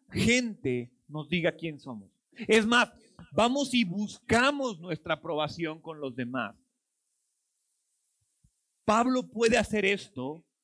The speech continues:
separar la verdad de la mentira, porque él tiene claro quién es en Dios y para qué lo necesita Dios. Cuando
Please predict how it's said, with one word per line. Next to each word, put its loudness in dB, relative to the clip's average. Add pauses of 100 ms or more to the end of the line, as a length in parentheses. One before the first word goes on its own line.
(160)
separar 2
la 2
verdad 0 (640)
de -2
la 0
mentira, -2 (380)
porque 0
él -4
tiene -2
claro 0
quién -2
es -4
en -10
Dios -8
y -2
para 0
qué 2
lo -4
necesita -6
Dios. -8 (840)
Cuando -2